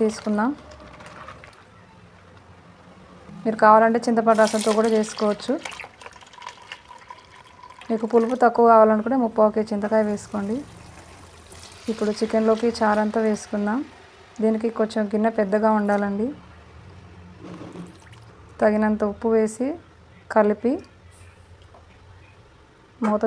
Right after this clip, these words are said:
పెట్టుకొని ఇరవై నిమిషాలు ఉడికించుకోవాలి. మధ్య మధ్యలో కలుపుతూ ఉండాలండి. ఇప్పుడు బియ్యం పిండిని గంటతో కలుపుకుంటూ పోయాలి, లేకపోతే ఉండలు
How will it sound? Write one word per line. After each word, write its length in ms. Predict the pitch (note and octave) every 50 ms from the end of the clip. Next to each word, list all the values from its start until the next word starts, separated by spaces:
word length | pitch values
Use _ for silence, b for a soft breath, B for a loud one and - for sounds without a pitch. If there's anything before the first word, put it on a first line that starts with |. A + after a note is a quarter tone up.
| G#3+
పెట్టుకొని 440 | A3 G#3+ A3 - G#3+ A#3 A3 G#3+ A#3 C4 B3+
ఇరవై 160 | A#3+ A3+ A3+ A3+ A3
నిమిషాలు 320 | A3 A3 A3 - A#3+ A3+ A3+ A3
ఉడికించుకోవాలి. 800 | G#3+ G#3 - A3 G#3+ G#3+ - - - G#3+ G#3 G#3 G3+ G3+ G#3+ C4+ D4+ - - - - - - - - - - - - - -
మధ్య 220 | G#3+ G#3+ G3 G#3+ A3+ A3+
మధ్యలో 260 | A3+ A3 G#3+ A3 A3+ A3 A#3
కలుపుతూ 320 | G#3+ G3+ G3+ - - - A3 G#3+
ఉండాలండి. 460 | G#3 G#3 G3+ G3+ G3+ G3+ G3+ G3 G#3+ C#4 D4+ - - - - - - - - - - - - - - - - - - - - - - - - A#3+
ఇప్పుడు 300 | A3 A3+ - A3 G#3+ G#3+ G#3+ G#3 - - - - - - - - - - - - - - - - - - - - - - - - - - - - - - G3+
బియ్యం 280 | G#3 A3 A3 A#3+ A#3+ B3 A#3 -
పిండిని 340 | A#3 A3+ G#3+ A3 A3 A#3 C#4 E4 - - - - - - - - - - - - - - - - - - - - - - - B3+ A3
గంటతో 320 | A3+ A3+ A3 A#3 A#3+ - B3 A#3+ -
కలుపుకుంటూ 500 | A#3 A3+ A3 A3 A3+ - A3+ A3+ A3 B3+ B3 B3
పోయాలి, 320 | A3+ G#3+ G#3+ G#3+ G#3 G#3+ A3 A3
లేకపోతే 280 | G#3+ G#3+ G#3 A3 - A3+ G#3+
ఉండలు 220 | G#3 G#3 A3 G#3+